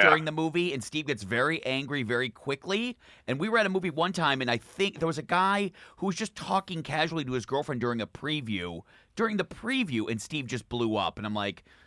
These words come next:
Speaker 2: "Shit's about to go down." And I'm like, "I'm not the one who's pulling off my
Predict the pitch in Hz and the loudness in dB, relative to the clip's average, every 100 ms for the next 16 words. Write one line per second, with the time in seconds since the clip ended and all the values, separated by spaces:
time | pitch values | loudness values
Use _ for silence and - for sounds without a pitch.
0 | - - 160 139 113 107 98 95 92 90 | -12 -2 0 2 0 0 -2 -4 -2 -2
1 | 82 90 117 113 113 104 - 127 135 120 | -4 -6 0 2 2 0 2 2 2 0
2 | 120 104 104 104 101 98 - 113 104 98 | 0 0 0 0 -2 -4 -4 -2 0 -2
3 | 92 98 90 90 | -2 -2 -2 -4